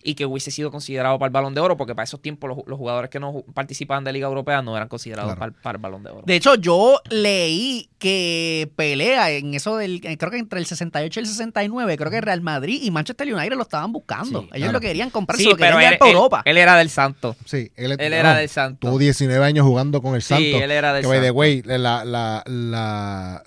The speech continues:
Speaker 2: ceremonia que estuvieron haciendo, ¿verdad? Con, con todo esto, ¿verdad? De, de Pelé, el, el tweet que pusieron con la corona, ese
Speaker 1: Oye,
Speaker 2: es un,
Speaker 1: y de eso vengo a hablar,
Speaker 2: brutal.
Speaker 1: porque increíble pero cierto, eh, eh, hoy martes que estamos grabando el programa,
Speaker 2: Ujú.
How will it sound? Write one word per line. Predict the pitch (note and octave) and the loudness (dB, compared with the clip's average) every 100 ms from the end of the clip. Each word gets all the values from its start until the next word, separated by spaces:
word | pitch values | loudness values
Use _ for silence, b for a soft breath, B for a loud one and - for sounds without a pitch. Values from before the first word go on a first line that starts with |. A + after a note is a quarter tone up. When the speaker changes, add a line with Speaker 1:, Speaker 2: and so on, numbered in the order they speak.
| A#2+ | -8
Speaker 2:
ceremonia | - B2+ A#2+ C#3 | -4 -2 0 0
que | C#3 | 0
estuvieron | B2+ B2+ C3+ | 0 0 0
haciendo, | C3 A#2 B2+ C3 B2 | 0 0 -2 0 0
¿verdad? | A#2 A#2+ | 0 0
Con, | A#2+ A#2 G#2+ | -2 -6 -8
con | A2+ G#2 | -10 -8
todo | A#2 B2 | -4 -2
esto, | - B2 | 0 0
¿verdad? | A2+ A#2+ | 2 2
De, | A#2 G#2+ - b b b | 0 -2 -6 b b b
de | G#2+ C3 | -2 0
Pelé, | B2 B2 C3 | 2 4 4
el, | B2 - | 2 -4
el | C3+ A#2+ | -6 -6
tweet | - C#3+ D#3 - _ _ | -2 2 0 -2 _ _
que | - B2+ | -4 -4
pusieron | A#2+ - C3 C3+ B2+ B2 | -4 -4 0 2 0 -2
con | B2+ | -4
la | A#2 | -4
corona, | A2+ A2 A#2+ B2+ B2 A#2+ A#2 A2+ | -4 -4 -2 0 0 -2 -4 -4
ese | A2 C3 | -2 2
Speaker 1:
Oye, | E3 F3+ F3 | 4 6 4
Speaker 2:
es | B2+ | 2
un, | C3 | -2
Speaker 1:
y | F3 E3+ | 0 4
de | E3+ D#3 | 6 4
eso | E3 F3+ | 4 2
vengo | F#3+ G3+ | 4 6
a | |
hablar, | G#3+ E3+ G3 | 8 8 4
Speaker 2:
brutal. | F#2 | 4
Speaker 1:
porque | E3+ D#3+ D#3+ - | 0 0 -6 -6
increíble | D#3+ D3 D3+ D3 D#3+ | -10 -8 -6 -4 -2
pero | F3 F3+ | 0 -2
cierto, | F3 G3 C4 _ F3+ F#3 - _ _ _ | -2 -2 -2 _ -6 -6 -10 _ _ _
eh, | C#3 D3 C#3+ C#3+ C#3 C#3 C3+ - _ _ - | 0 2 4 4 2 2 0 -4 _ _ -6
eh, | C3+ C3+ C3+ C3+ C3+ | -2 0 0 0 -2
hoy | - D3 E3 | -2 0 2
martes | E3 F#3+ F#3 F3 | 0 -2 -2 -8
que | |
estamos | E3 D#3+ D#3+ | -4 -4 -2
grabando | D#3+ D#3 D#3+ D#3+ | -2 -2 -2 -8
el | |
programa, | - D#3+ F#3 A#3 F#3+ A#2 | -8 -4 -2 0 -2 -4
Speaker 2:
Ujú. | C3 | -14